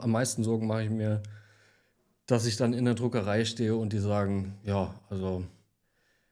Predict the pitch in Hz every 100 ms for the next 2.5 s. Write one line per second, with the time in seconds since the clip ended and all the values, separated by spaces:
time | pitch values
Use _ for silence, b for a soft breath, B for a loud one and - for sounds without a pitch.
0 | _ - 101 107 98 107 107 104 101 104
1 | 101 101 90 95 85 - 92 92 90 92
2 | 92 92 95 - 101